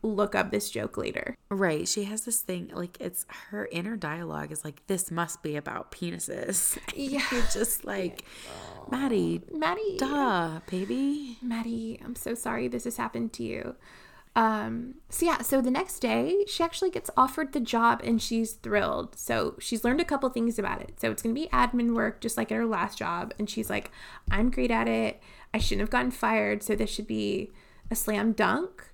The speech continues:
Speaker 1: Um, so she'll be doing, like, scheduling and coordinating meetings and, like, boring stuff, but sh-,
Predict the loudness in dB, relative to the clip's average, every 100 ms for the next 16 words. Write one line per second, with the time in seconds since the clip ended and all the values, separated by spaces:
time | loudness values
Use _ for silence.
0 | -20 -20 -20 2 6 6 4 0 -2 -2
1 | -2 -2 -2 -4 -4 -4 0 0 2 0
2 | 0 0 0 0 -2 -2 0 0 -2 0
3 | 0 2 0 0 0 0 -2 0 -2 -4
4 | -2 0 2 0 0 2 4 2 0 -2
5 | -2 -4